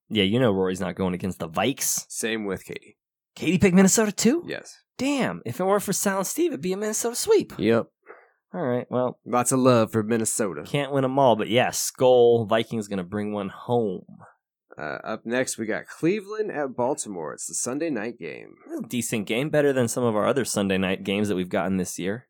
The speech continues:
Speaker 2: Yeah, Cleveland is in a weird spot. They're good against bad teams, but bad against good teams. So,
Speaker 1: <laughs> And
Speaker 2: and they
Speaker 1: Baker Mayfield is always just mediocre.
Speaker 2: He's always hurt, too. Like,
Speaker 1: <laughs>
Speaker 2: he's, he's one of those guys that's just always hurt now.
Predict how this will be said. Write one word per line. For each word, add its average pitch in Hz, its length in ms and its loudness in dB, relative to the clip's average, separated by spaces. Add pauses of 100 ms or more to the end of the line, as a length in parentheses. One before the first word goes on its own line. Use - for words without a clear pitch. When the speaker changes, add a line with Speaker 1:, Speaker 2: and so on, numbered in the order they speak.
Speaker 2:
Yeah, 78 260 -6
Cleveland 139 720 0
is 101 140 -8
in 104 100 -4
a 85 80 -6
weird 92 320 -8
spot. 65 380 -8 (220)
They're 110 200 -4
good 120 280 0
against 110 260 -2
bad 98 220 -2
teams, 98 300 -6
but 80 180 -10
bad 87 200 -4
against 80 340 -6
good 64 180 -10
teams. - 500 -14
So, 71 680 -10 (280)
Speaker 1:
<laughs> - 280 -20
And 110 140 0
Speaker 2:
and 127 80 4
they 123 40 8
Speaker 1:
Baker 131 300 8
Mayfield 113 400 4
is 95 100 0
always 95 380 4
just - 360 -2
mediocre. 90 640 -4 (160)
Speaker 2:
He's - 180 -6
always 170 220 2
hurt, - 440 -2
too. 87 240 -12 (100)
Like, - 160 6
Speaker 1:
<laughs> - 20 -14
Speaker 2:
he's, - 320 -6
he's 123 200 -6
one 180 120 2
of 208 80 0
those 151 180 -2
guys 117 260 2
that's 87 120 -6
just - 160 -10
always 131 280 -10
hurt - 280 -8
now. - 160 -20